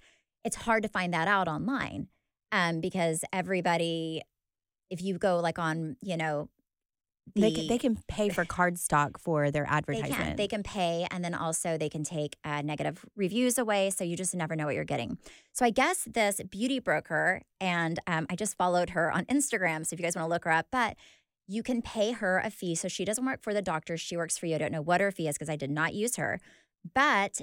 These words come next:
Speaker 1: she will, she's kind of like your liaison for surgeons. So she, you tell her what you want, um, where you live, and then she will find, like, the perfect surgeon for you. She knows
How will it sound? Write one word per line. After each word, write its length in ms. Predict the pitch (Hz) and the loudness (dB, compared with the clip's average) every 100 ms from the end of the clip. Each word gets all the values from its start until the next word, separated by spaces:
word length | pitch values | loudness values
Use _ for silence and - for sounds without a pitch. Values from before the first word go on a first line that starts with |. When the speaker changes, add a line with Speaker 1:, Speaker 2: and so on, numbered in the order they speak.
| - | -12
Speaker 1:
she 600 | - - - 220 247 294 220 | -14 -12 -8 -4 -2 -4 -2
will, 380 | 214 185 175 | 0 2 2
she's 160 | - 208 | 0 -6
kind 160 | - 208 | -6 -4
of 60 | |
like 140 | 254 247 | -4 -4
your 140 | 208 | -2
liaison 580 | 185 180 175 208 - - | 0 2 2 2 -2 -4
for 160 | - 170 | -4 -2
surgeons. 460 | - 240 - 254 | 0 0 0 -4
So 100 | - | -4
she, 340 | 180 - 196 185 | -4 -4 -4 -2
you 100 | 196 | -4
tell 220 | - 175 | -4 -4
her 180 | 180 185 | 0 0
what 140 | 175 175 | 0 -2
you 140 | 196 | -2
want, 560 | 175 175 165 165 160 - - - _ - | -2 -2 0 0 -2 -4 -8 -20 _ -2
um, 420 | 185 160 160 165 | 2 4 4 0
where 180 | 185 190 | 0 2
you 180 | 196 220 | 2 -2
live, 420 | 190 156 151 160 - _ _ - | 0 0 0 -2 -8 _ _ -6
and 180 | 202 185 | 0 2
then 140 | 180 | 2
she 380 | 180 - - 190 | 0 -4 -2 -2
will 140 | 196 | 0
find, 400 | 208 196 175 160 | -2 -2 -2 -2
like, 160 | 170 165 | -4 -6
the 60 | 190 | -8
perfect 600 | - - 170 - 170 - - | -8 -4 -2 -2 -6 -6 -6
surgeon 500 | - 190 175 185 170 | -2 0 0 0 -4
for 100 | 160 | -4
you. 140 | 151 | -4
She 160 | - 170 | -6 -4
knows 200 | 156 | -4